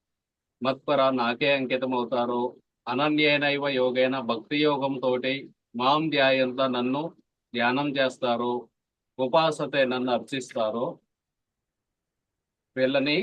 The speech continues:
ఏడవ శ్లోకంలో చెబుతారు, శీఘ్రమే నేను వాళ్ళని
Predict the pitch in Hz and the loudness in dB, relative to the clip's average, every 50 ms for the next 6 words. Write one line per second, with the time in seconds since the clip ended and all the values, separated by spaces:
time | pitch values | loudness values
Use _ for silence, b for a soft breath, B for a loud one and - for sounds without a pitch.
0 | 226 - _ - 135 131 135 135 143 143 131 - 139 127 120 120 127 127 127 127 | -2 -4 _ -4 -2 0 0 2 0 0 -2 -2 -2 -2 -2 0 0 2 2 2
1 | 117 120 113 110 117 117 120 147 180 196 - - - 143 143 135 135 151 147 143 | 2 0 -2 0 0 0 0 0 0 -2 -4 -4 -2 -2 -2 0 0 -2 -2 0
2 | 147 151 139 127 123 127 123 147 156 143 120 117 113 117 139 175 165 | 0 0 0 0 -2 -2 -2 -2 0 0 0 0 -2 -4 -4 -6 -8